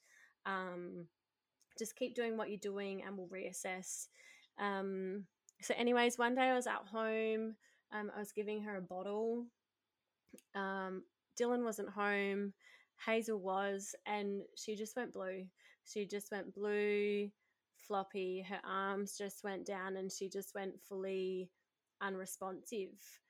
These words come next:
um, just mid-drinking. So obviously I jumped in the car and took her up to the hospital. By the time we'd gotten to the hospital, she was still quite blue and pale,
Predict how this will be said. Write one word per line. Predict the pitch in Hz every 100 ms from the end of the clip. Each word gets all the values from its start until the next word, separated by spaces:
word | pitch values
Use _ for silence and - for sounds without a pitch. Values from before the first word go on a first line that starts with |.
| _ _ _
um, | 190 180 180 180 180 180 - - _ _ _ _
just | - 202
mid-drinking. | 208 202 185 - 196 226 240 226 208 190
So | - 202 190 190 190 - 196
obviously | 185 202 - 196 190 185 190
I | 185
jumped | 196 196 202
in | 185
the |
car | 180 190 185 185 185 185 - - - _ _ _ -
and | 190
took | - 202
her | 196
up | 185 -
to | 190
the | 185
hospital. | 180 180 180
By | 185
the | 185
time | 240 247
we'd | 254 247
gotten | 214 208
to | 214
the | 202
hospital, | 190 - 190 190
she | 185 - 190 180 180 180 185 185 185 202 - _
was | 190
still | - 226 240
quite | - 208 -
blue | 196 190 190 190
and | 175 175 -
pale, | 185 185 196